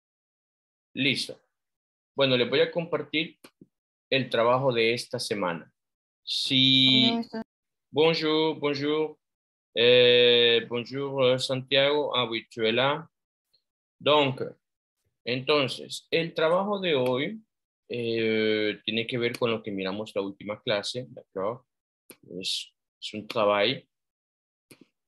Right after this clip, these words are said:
Speaker 1: La voilà. ¿Ok? Donc, en este trabajo, eh, on va faire,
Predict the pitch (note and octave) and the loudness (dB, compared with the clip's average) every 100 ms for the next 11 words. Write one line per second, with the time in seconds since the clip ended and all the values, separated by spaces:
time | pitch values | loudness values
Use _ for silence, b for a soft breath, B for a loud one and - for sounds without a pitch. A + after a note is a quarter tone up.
0 | _ _ _ _ _ _ _ _ _ - | _ _ _ _ _ _ _ _ _ -12
1 | F#2 F#2 F#2 F#2+ G2 C3+ C#3+ B2+ G#2+ - | -10 -10 -10 -8 -4 0 2 2 0 -2
2 | _ _ _ _ _ - _ - D3+ E3+ | _ _ _ _ _ -20 _ -2 -2 -2
3 | - _ _ _ _ _ _ _ - C#3 | -10 _ _ _ _ _ _ _ -2 2
4 | C3+ G#2+ - _ _ _ _ _ _ _ | 2 0 -10 _ _ _ _ _ _ _
5 | _ - B2 D3 F#3 F#3 F3 D#3 F#3 G#3+ | _ -8 -2 0 0 -4 -2 2 2 0
6 | G3+ G#3+ - - D3+ D3+ D3 C#3+ C#3+ C#3 | -2 -6 -10 -2 4 6 6 6 4 4
7 | C3+ - C3+ C#3 C#3+ E3+ F3+ | 2 2 0 0 0 0 0